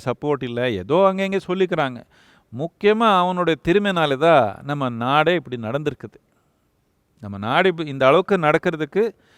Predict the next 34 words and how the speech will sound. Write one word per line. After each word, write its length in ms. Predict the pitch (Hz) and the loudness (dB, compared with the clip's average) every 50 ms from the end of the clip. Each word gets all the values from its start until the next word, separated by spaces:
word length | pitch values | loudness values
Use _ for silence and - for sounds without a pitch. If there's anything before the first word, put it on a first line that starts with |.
| _ _ _ _ _ 101 104 120 | _ _ _ _ _ -14 -10 -10
முக்கியமா 500 | 143 156 - - 180 180 180 185 196 202 | -10 -10 -6 -2 -2 -2 0 0 0 0
நம்ம 200 | 190 180 151 139 | 0 -2 -4 -4
விவசாயிக்கு 760 | 127 120 120 127 147 165 151 - 170 165 160 156 139 - - | -4 -2 0 0 0 -2 0 0 2 2 2 2 0 -2 -4
இருக்கிற 320 | 139 135 127 117 131 117 - - - | -4 -4 -4 -4 -8 -10 -8 -6 -6
திறமையினால 460 | 139 151 160 160 151 139 127 123 117 | -4 -4 -4 -4 -4 -4 -4 -4 -2
தான் 140 | 113 143 151 | 0 0 0
இது 140 | 156 139 135 | 0 -2 -4
நடந்திருக்குது. 560 | 131 131 143 156 170 160 143 - 110 - - _ _ _ _ _ _ _ _ _ _ | -6 -6 -6 -4 -6 -6 -6 -8 -14 -16 -18 _ _ _ _ _ _ _ _ _ _
மக்களை 520 | - 117 123 - - 185 185 185 175 175 | -8 -8 -8 0 2 6 8 8 8 8
இது 200 | 170 160 156 147 | 6 2 0 -2
உணராம 360 | 143 151 165 175 175 170 165 175 180 175 165 160 156 151 143 139 135 120 107 - | 0 2 4 4 4 4 2 0 -2 -2 0 0 0 0 -2 -2 -4 -6 -6 -4
போயிருக்கிறாங்க. 460 | 147 156 156 147 - 135 131 123 123 139 | -2 -2 -2 0 0 0 0 0 0 -2
இது 200 | 151 143 127 113 _ - | -4 -4 -4 -8 _ -4
கட்டாயமா 540 | 127 123 127 147 165 170 165 165 175 175 | -4 -2 0 2 2 2 2 2 -2 -2
நாம 280 | 170 160 147 143 143 139 | -2 -2 -2 -2 -4 -6
மக்கள் 320 | 131 123 120 - 139 135 | -6 -8 -6 -4 -4 -4
கவனத்துல 380 | 127 120 123 123 127 123 113 123 | -2 -2 -4 -4 -6 -8 -8 -8
கொண்டு 380 | 110 - 120 120 123 123 120 117 | -8 -8 -8 -6 -4 -4 -4 -4
வரணும். 240 | 110 120 139 165 175 _ _ _ _ _ _ | -6 -8 -10 -12 -14 _ _ _ _ _ _
இந்த 400 | - 135 143 160 170 165 165 143 - | -10 -8 -6 -6 0 2 0 0 2
பொங்கல்ல 580 | - 139 147 160 165 165 151 147 147 147 131 104 87 87 _ _ _ _ _ _ _ _ | -2 -6 -4 0 2 2 2 2 0 -2 -2 -2 -6 -12 _ _ _ _ _ _ _ _
நாம 300 | 127 123 131 127 120 - - | -2 -2 -2 -2 -2 -4 -2
கட்டாயமா 460 | 127 127 131 139 156 160 151 151 147 | -2 0 2 4 4 4 2 0 -4
இது 280 | 139 123 117 147 160 - _ _ _ _ | -2 -2 -2 -4 -4 -8 _ _ _ _
மக்களுடைய 560 | - 113 131 - _ 160 160 151 139 131 123 107 | -10 -8 -8 -6 _ -4 -4 -2 -2 -2 -2 0
கவனத்துல 440 | 113 113 120 143 151 143 135 143 135 120 | -2 -2 -2 -2 -4 -6 -6 -8 -10 -8
கொண்டு 220 | - 131 123 123 | -8 -8 -6 -4
வரணும். 240 | 123 120 113 113 113 | -4 -4 -4 -6 -8
நாம் 240 | 107 104 110 117 113 | -8 -6 -6 -6 -8
இப்ப 160 | 110 - - | -8 -10 -10
நல்லபடியா 680 | 113 104 104 117 135 156 170 165 - 160 156 156 151 135 | -10 -6 -6 -2 2 2 2 2 0 -2 0 2 2 2
வாழ 340 | 120 113 113 123 135 143 139 | 2 2 2 4 4 4 2
இருக்கிறதுக்கு 360 | 113 101 131 120 110 113 107 - | 0 -2 -6 -8 -6 -8 -10 -4
காரணம் 640 | - 117 123 127 123 117 113 117 123 139 143 135 | 0 2 2 4 2 0 -4 -6 -8 -10 -10 -14